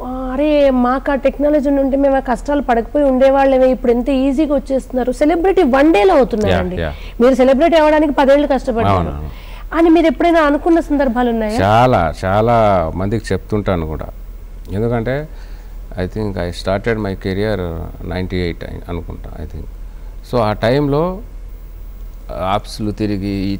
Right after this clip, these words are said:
Speaker 2: చేసి, ఆ చేసి, ఆ రెండు ఛానల్ ఏదైనా సీరియల్లో అవకాశం వస్తుందేమో అని ఆ ఛానల్ చుట్టూ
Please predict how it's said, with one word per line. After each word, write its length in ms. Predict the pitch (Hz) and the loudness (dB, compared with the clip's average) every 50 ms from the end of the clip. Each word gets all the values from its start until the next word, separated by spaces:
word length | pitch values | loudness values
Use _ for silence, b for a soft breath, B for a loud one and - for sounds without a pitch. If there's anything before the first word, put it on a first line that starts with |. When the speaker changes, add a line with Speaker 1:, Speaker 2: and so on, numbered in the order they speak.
| - - | -6 -6
Speaker 2:
చేసి, 400 | 95 95 92 - - 95 98 92 | -6 -6 -6 -6 -8 -6 -6 -4
ఆ 120 | 85 90 90 - - | -4 -6 -6 -8 -8
చేసి, 480 | 92 92 90 - - 92 87 82 85 - - - - - | -8 -8 -8 -8 -8 -10 -8 -8 -8 -10 -12 -14 -12 -8
ఆ 220 | 90 95 92 87 95 | -6 -6 -4 -4 -4
రెండు 220 | 95 95 95 95 - - 98 | -4 -4 -4 -6 -4 -4 -4
ఛానల్ 300 | 95 95 95 95 92 92 | -2 -2 -2 -4 -2 -2
ఏదైనా 240 | 92 90 90 92 | -4 -4 -4 -6
సీరియల్లో 420 | - - 90 90 92 95 90 87 90 | -6 -6 -6 -4 -4 -4 -4 -4 -4
అవకాశం 480 | 87 87 85 - - 87 - - 90 | -6 -6 -6 -6 -8 -8 -6 -6 -6
వస్తుందేమో 420 | 90 - - - 87 85 85 82 82 | -6 -6 -6 -6 -6 -6 -6 -6 -6
అని 120 | 82 85 | -6 -8
ఆ 220 | 82 85 82 82 76 - - | -8 -8 -8 -8 -8 -8 -8
ఛానల్ 260 | 85 85 85 85 85 85 | -6 -6 -6 -6 -6 -8
చుట్టూ 360 | - - - - - - | -10 -12 -14 -12 -12 -12